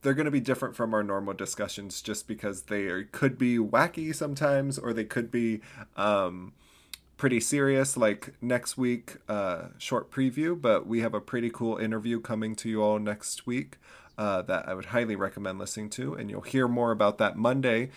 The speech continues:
but the interview will not be up until next Thursday, so put that on your calendars. But for right now, we're gonna talk about our first little conversation, which has to do with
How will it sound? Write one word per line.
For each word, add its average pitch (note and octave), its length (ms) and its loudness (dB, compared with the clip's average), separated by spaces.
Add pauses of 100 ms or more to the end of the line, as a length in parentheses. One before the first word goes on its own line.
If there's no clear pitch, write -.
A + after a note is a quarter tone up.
(140)
but - 100 -10
the A2 140 0
interview A2 380 2
will F#2+ 160 0
not F#2 200 -2
be G2+ 120 0
up G2 160 2
until F2+ 280 -8
next - 340 -6
Thursday, - 500 0
so - 300 -6 (440)
put - 160 -4
that G#2 160 6
on G#2 140 4
your G2 100 -2
calendars. G2+ 560 -2 (340)
But A2+ 160 6
for - 200 0
right A#2 160 6
now, C3+ 360 4
we're A#2+ 240 0
gonna C3 220 2
talk A#2+ 260 -4
about A2 200 0
our G2 120 0
first D3+ 480 -2
little F#2+ 220 0
conversation, G2 1040 -6 (540)
which - 280 -6
has C#3 400 2
to G2+ 120 0
do E3 720 2 (340)
with D#3+ 460 0